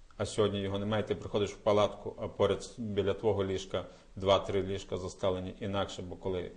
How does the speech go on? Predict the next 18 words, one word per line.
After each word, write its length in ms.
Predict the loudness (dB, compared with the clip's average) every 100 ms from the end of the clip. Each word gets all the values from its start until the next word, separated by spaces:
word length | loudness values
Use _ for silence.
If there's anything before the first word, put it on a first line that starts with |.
| -10
гинув 380 | -6 -4 -4 -4
солдат, 420 | 0 0 0 -4 -18 -20 -8
то 340 | -6 -4 -6 -8
ми 160 | -8
трошки 360 | -4 -4 -2 -2
інакше 360 | -2 -4 -4 -6
ліжка 280 | -2 -2
перестеляли. 720 | -2 -2 -2 -4 -2 -2 -4 -8 -18 -20 -20 -20 -20 -20 -10
От, 200 | -6 -4
і 60 | -4
ставили 360 | 0 2 0
табличку, 720 | -4 -4 -4 -4 -6 -6 -6 -6
хто 180 | -4 -2
на 120 | -2
цьому 380 | -4 -4 -2 -4
ліжку 320 | -4 -6 -10
спав 340 | -4 0 2
і 280 | 2 -2 -4